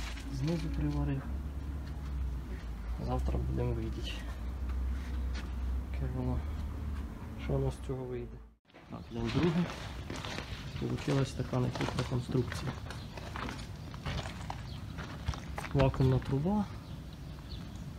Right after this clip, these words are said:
кришка на герметосі, знизу заглушена, поролоном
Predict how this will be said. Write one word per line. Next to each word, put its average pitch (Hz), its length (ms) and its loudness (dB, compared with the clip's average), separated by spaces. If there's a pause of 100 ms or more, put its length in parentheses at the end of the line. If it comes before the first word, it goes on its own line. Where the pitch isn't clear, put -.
(140)
кришка 135 340 0
на 123 100 2
герметосі, 120 760 4 (960)
знизу 123 320 6
заглушена, 147 680 4 (300)
поролоном 123 520 8